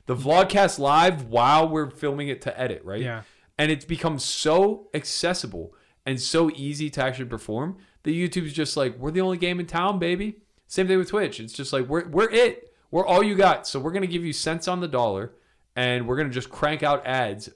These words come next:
Speaker 1: on your behalf and make money hand over fist."
Speaker 2: Yeah.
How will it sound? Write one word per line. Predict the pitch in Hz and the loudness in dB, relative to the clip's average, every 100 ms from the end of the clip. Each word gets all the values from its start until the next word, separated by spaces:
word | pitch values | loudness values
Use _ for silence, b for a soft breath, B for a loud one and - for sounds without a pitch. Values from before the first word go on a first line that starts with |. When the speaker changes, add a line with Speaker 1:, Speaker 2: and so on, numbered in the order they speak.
| _ | _
Speaker 1:
on | 117 120 | -4 -2
your | 127 | -2
behalf | 123 113 123 175 - _ _ _ - | -2 -2 -2 -4 -10 _ _ _ -4
and | 127 120 | -4 -4
make | 113 | -4
money | 113 110 | -4 -4
hand | 113 101 | -6 -8
over | 95 | -8
fist." | 92 - - - _ _ _ | -10 -16 -18 -20 _ _ _
Speaker 2:
Yeah. | _ | _